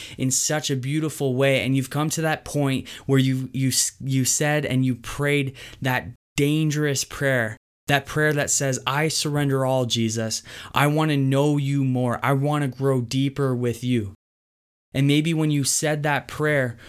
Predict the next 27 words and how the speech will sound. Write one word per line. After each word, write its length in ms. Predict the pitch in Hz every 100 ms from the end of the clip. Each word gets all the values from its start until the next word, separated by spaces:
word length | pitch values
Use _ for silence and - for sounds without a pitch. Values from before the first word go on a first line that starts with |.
| -
what 160 | 131 131
you 160 | 139
thought 460 | 135 - 151 156 131
that, 200 | 143 135
that, 220 | 135 127
what 260 | 123 131 131
that 200 | 135 117 123
would 140 | 127 123
mean 320 | 131 156 165
for 240 | - 131
you 340 | 123 120 117 - _ _
is 140 | 131
that 160 | 139 127
you 100 | 135
would 120 | 139
have 200 | 131 135
a 60 | 131
deeper 440 | 120 143 139 147
revelation 720 | 135 135 131 131 135 - 139
of 200 | 123 120
Jesus 500 | 117 135 127 127 120
through 180 | - 127
your 240 | 123 123
experiences, 1120 | 117 117 - - 139 143 123 104 110 107 - - - -
whether 300 | 131 139 139
it 120 | 135
be 280 | 139 131